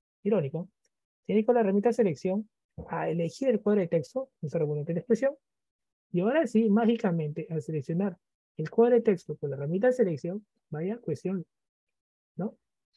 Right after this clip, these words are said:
Que aparece alinear. Bueno, sí, acá toma la atención porque esto suena raro, ¿no? Una china. No se pone con un cuadro de texto, ¿para qué ver la herramienta de selección para hacer un cuadro de texto? Bueno, cosas de Indesign.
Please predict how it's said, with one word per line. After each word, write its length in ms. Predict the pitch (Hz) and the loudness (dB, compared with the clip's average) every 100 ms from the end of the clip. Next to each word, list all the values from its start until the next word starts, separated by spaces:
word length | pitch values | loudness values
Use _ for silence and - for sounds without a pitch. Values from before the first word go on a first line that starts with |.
| _ _ | _ _
Que 100 | - | 0
aparece 400 | 196 160 170 175 | 0 0 -2 0
alinear. 380 | 240 233 151 127 - _ _ _ _ _ _ _ _ _ _ _ _ _ _ _ _ - | 0 0 -2 -6 -16 _ _ _ _ _ _ _ _ _ _ _ _ _ _ _ _ -14
Bueno, 180 | - - _ _ | -14 -14 _ _
sí, 140 | - 220 151 | -6 -6 -4
acá 220 | 147 170 185 | -8 -8 -2
toma 200 | 233 277 | 0 2
la 60 | |
atención 300 | 269 190 160 | 2 2 0
porque 120 | 147 | -4
esto 160 | 156 190 190 _ | -4 -4 -6 _
suena 240 | 165 180 | -4 -2
raro, 320 | 214 175 131 | 0 -2 -4
¿no? 120 | 143 151 | -8 -10
Una 140 | 180 190 | -8 -4
china. 300 | 175 139 151 _ _ _ _ _ _ _ | -2 -4 -8 _ _ _ _ _ _ _
No 60 | 185 | -10
se 80 | 185 | -2
pone 140 | 226 | 0
con 140 | 226 220 | 4 4
un 60 | |
cuadro 200 | 226 226 | 6 6
de 60 | 202 | 6
texto, 340 | 208 180 269 | 2 2 0
¿para 160 | 208 190 | 0 2
qué 80 | 214 | 2
ver 100 | 220 | 2
la 60 | |
herramienta 220 | 214 220 | 0 0
de 60 | 208 | 0
selección 220 | 214 226 | 0 -2
para 140 | 190 151 | -2 -4
hacer 120 | 175 | -4
un 40 | |
cuadro 160 | 175 160 | -4 -6
de 40 | |
texto? 180 | 135 127 | -6 -10
Bueno, 220 | 131 - - _ _ _ _ _ | -10 -12 -18 _ _ _ _ _
cosas 360 | - 165 240 233 | -8 -4 -4 -2
de 100 | 247 | -2
Indesign. 460 | 233 170 - 123 | 2 0 -2 -12